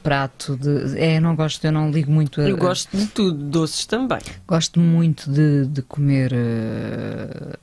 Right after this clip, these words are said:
Speaker 1: ai, eu tenho umas saudades enormes de comer um caril de caranguejo goês.
Speaker 2: Ai, isso parece-me super
Speaker 1: É
Speaker 2: bem.
Speaker 1: muito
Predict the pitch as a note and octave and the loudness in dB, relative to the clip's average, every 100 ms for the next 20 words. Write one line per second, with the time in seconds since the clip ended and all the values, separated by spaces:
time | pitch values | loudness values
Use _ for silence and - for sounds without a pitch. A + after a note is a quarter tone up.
0 | _ _ - D3+ C#3 - - D#3+ D3+ D3 | _ _ -12 -10 -10 -14 -16 -6 0 2
1 | C#3 - C3 C3 A#2+ C3+ C3 B2+ B2 - | 2 0 -2 -2 0 0 0 0 -2 -4
2 | - C3 C3 C3+ - - - - - C#3+ | -4 -2 -2 -4 -12 -20 -20 -8 -2 0
3 | D3+ C#3+ C#3 B2+ - - C3 C3 B2 B2 | 0 0 0 -2 -4 -2 0 0 0 0
4 | B2+ B2 D3 C3+ B2+ B2+ C3 - - - | 0 -4 -4 -2 -2 -2 -6 -8 -10 -8
5 | D#3+ F3+ E3 - D#3+ D#3 - F3 E3+ F#3+ | -8 -8 -12 -10 -8 -8 -6 -8 -8 -12
6 | - G#3 C3+ B2+ B2 B2 B2 B2 | -12 -6 -4 -2 0 0 0 -2